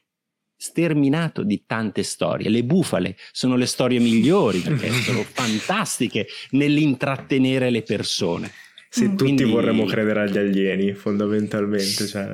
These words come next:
Speaker 1: Eh,
Speaker 2: non,
Speaker 1: beh,
Speaker 2: non
Speaker 1: cioè
Speaker 2: vedremo l'ora. <laughs>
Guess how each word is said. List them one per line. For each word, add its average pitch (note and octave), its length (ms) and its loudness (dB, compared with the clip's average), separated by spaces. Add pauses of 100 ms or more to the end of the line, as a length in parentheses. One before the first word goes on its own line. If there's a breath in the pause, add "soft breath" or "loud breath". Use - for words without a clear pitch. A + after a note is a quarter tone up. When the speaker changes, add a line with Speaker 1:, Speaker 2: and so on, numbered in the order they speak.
(540 soft breath)
Speaker 1:
Eh, - 100 -8
Speaker 2:
non, A#2+ 100 -2
Speaker 1:
beh, B2 180 -10
Speaker 2:
non A#2+ 140 -2
Speaker 1:
cioè A2+ 120 -2
Speaker 2:
vedremo B2+ 360 2
l'ora. B2 340 2
<laughs> F#3+ 880 0